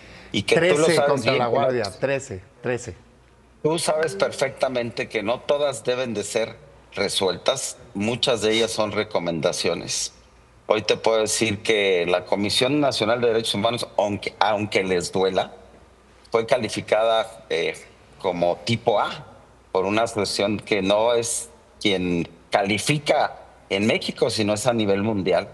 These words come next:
Speaker 1: Y bueno, yo te quiero decir que, eh, pues el, el trabajo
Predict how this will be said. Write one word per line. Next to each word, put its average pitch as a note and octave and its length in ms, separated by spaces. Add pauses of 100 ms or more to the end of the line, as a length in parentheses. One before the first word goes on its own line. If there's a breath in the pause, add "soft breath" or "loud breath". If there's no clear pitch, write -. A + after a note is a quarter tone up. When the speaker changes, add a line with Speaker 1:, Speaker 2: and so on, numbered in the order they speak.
(580)
Speaker 1:
Y G#2 420 (180)
bueno, B2+ 260
yo A2+ 280
te - 300
quiero A#2 180
decir A#2 300
que, G2+ 280 (400 loud breath)
eh, F2+ 260 (180)
pues F#2 280
el, E2+ 320
el F2+ 160
trabajo B2 800